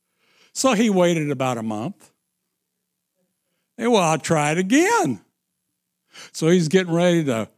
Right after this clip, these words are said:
you know, fly, you know, go. That same voice came back and said, "What if something evil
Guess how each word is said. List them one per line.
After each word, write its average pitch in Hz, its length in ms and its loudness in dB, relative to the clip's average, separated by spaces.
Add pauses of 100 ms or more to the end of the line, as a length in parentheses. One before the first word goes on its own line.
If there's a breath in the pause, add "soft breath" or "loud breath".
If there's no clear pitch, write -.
(380)
you 151 160 0
know, 143 560 0 (260)
fly, 143 680 -2
you 143 160 -4
know, 139 180 -4
go. 143 580 -2 (880)
That 131 220 -6
same 180 400 0
voice 180 460 0
came 156 340 -2
back 151 340 -2
and 123 160 -6
said, 135 280 -4
"What 170 400 -2
if 214 100 -2
something 185 720 -6 (140)
evil 180 720 -2